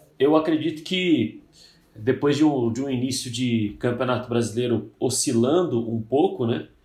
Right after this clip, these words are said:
é, o Fortaleza vai é, se reencontrando e,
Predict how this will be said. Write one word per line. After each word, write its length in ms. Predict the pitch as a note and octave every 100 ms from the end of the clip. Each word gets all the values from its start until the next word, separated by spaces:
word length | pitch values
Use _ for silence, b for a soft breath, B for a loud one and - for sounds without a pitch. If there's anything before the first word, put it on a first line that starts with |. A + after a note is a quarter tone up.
| _ _ -
é, 240 | G#2+ A2
o 80 | A#2
Fortaleza 680 | C#3 C3+ C3+ B2 D3 D3
vai 720 | A2 B2 C#3 E3+ D#3 A#2 - - _ -
é, 320 | F#2 A2+ -
se 300 | - - B2+
reencontrando 1200 | A#2 D3+ D#3 D#3 F#3 A#2+ A2+ C3 D#3 E3 A#2 G2+ - _ _ _ b b b -
e, 960 | B2+ B2+ B2+ B2 A#2+ A#2 A2+ G#2+ G#2+